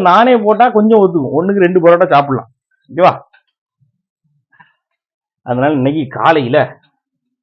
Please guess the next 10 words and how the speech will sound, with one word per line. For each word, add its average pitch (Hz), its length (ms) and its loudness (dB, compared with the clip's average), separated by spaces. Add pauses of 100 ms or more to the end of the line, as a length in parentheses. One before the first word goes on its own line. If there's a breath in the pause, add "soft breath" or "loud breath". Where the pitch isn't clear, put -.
(140)
வீட்டுல 147 420 -6
நம்மளே 147 320 -4
பரோட்டா 127 260 -4
போடுறோம். 131 280 -4 (180)
நமக்கு 147 240 -4
மட்டும் 123 180 -4
இல்ல, 180 140 -2
நம்ம 143 160 -6
ஃபேமிலியும் 123 420 -6
சேர்த்து 120 300 -4